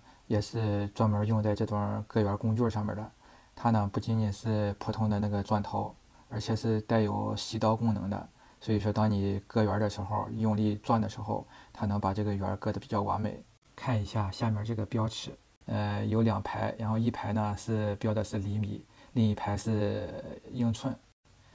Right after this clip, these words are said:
上面的数字儿呢，就是我们割圆儿割出来的直径儿的大小。啊，要是标的是六，那我们割出来就是直径儿是六。那我们可以通过调节中间这个滑块儿，定位的滑块儿，来控制这个圆儿的大小，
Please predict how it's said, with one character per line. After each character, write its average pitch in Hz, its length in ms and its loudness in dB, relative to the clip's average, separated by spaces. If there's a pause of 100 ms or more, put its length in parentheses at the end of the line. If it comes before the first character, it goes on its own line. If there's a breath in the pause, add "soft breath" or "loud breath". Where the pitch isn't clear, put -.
上 135 180 0
面 117 100 6
的 104 120 2
数 117 200 -2
字 113 120 4
儿 113 80 6
呢， 101 240 0 (280 loud breath)
就 117 140 0
是 110 240 0
我 98 140 0
们 104 420 0 (300 loud breath)
割 120 200 6
圆 101 120 4
儿 98 80 0
割 117 180 2
出 110 160 -2
来 101 60 2
的 107 120 4
直 110 200 -4
径 117 120 0
儿 107 60 2
的 104 100 0
大 101 160 0
小。 - 300 -8 (380 loud breath)
啊， 104 100 0
要 104 120 2
是 110 140 -2
标 110 180 2
的 104 60 2
是 107 140 -2
六， 107 300 4
那 110 120 0
我 98 60 0
们 101 220 0
割 113 160 -2
出 - 120 -6
来 101 80 -4
就 107 80 -4
是 101 100 -4
直 107 180 -4
径 107 80 0
儿 101 60 -2
是 98 120 -6
六。 107 260 0 (400 loud breath)
那 117 120 2
我 104 40 4
们 104 80 2
可 107 160 -2
以 107 80 2
通 117 240 -2
过 107 240 2
调 107 240 -4
节 107 180 0
中 110 160 0
间 107 160 2
这 107 100 2
个 104 120 0
滑 - 240 -4
块 - 180 0
儿， - 100 -4 (200)
定 113 160 2
位 110 120 0
的 104 80 -2
滑 - 220 -4
块 120 160 2
儿， 113 100 -2 (360 loud breath)
来 101 160 0
控 - 220 -2
制 101 120 -2
这 107 120 0
个 104 540 -2
圆 110 120 -4
儿 98 80 2
的 107 80 2
大 98 160 -2
小， - 280 -8